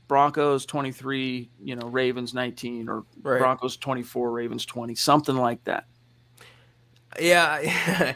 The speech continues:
Speaker 2: <laughs> I don't wanna give anything away, but I was definitely thinking when, you know, gun to my head, t-, a twenty-four twenty-one result is what I'm picturing right now. In the low twenties, kind of more of a slugfest, kind of be a, a run-oriented, slower game,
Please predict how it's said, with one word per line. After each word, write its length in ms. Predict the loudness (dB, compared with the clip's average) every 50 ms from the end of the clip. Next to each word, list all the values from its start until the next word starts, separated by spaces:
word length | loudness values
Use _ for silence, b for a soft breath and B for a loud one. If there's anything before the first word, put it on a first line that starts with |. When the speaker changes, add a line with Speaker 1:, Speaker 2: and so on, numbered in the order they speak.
| B B
Speaker 2:
<laughs> 100 | B B
I 60 | B 10
don't 120 | 10 12
wanna 100 | 10 10
give 140 | 10 10 8
anything 280 | 8 8 8 6 6
away, 300 | 6 8 8 8 8 8
but 140 | 8 8 8
I 120 | 8 8 8
was 160 | 8 6 6
definitely 460 | 6 6 6 8 6 6 6 4 4
thinking 480 | 4 4 4 4 4 4 2 2 2 2
when, 240 | 0 0 0 0
you 80 | 2 2
know, 180 | 2 2 2 0 2
gun 160 | 4 6 6
to 60 | 8 8
my 180 | 8 6 8
head, 440 | 8 6 6 6 4 0 -6 -10 -8
t-, 140 | -8 -2 2 4
a 100 | 4 4
twenty-four 680 | 4 2 2 4 6 6 6 4 4 6 6 6 6
twenty-one 600 | 6 2 0 2 2 4 4 4 4 4 4 2
result 540 | 2 -2 -4 -2 0 0 0 0 -2 -4 -4
is 140 | -6 -4 -4
what 160 | -2 -2 0
I'm 120 | 0 -2
picturing 400 | -2 -2 -4 -4 -4 -4 -6 -4
right 200 | -2 -2 -4 -4
now. 180 | -4 -4 -4 -4
In 100 | -2 0
the 80 | 2 4
low 220 | 6 8 6 6
twenties, 580 | 4 0 0 2 2 2 2 0 -2 -4 -6 -8 B B B B B 0
kind 200 | 4 4 6 6
of 100 | 6 8
more 180 | 8 8 8
of 80 | 8 6
a 60 | 4
slugfest, 760 | 0 2 4 4 4 4 4 2 2 4 4 4 4 0 0
kind 240 | 2 4 4 6 4
of 100 | 4 2
be 300 | 0 2 2 2 2 2
a, 80 | 2
a 300 | 2 2 2 2 2 0
run-oriented, 840 | 2 4 4 6 8 8 8 8 8 6 4 2 0 -2 -2 -4 -4
slower 380 | -2 -2 2 2 2 2 2 0
game, 400 | 0 0 -2 0 -2 -4 -4